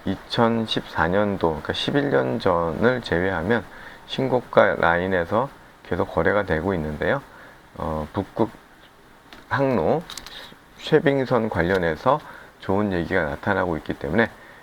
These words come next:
충분히 쉬었다가 다시 간다 그러면 공략이 가능한 종목이 되겠습니다.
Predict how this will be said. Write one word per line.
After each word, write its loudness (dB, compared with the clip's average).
충분히 -2
쉬었다가 0
다시 -6
간다 2
그러면 0
공략이 -2
가능한 -2
종목이 -4
되겠습니다. -6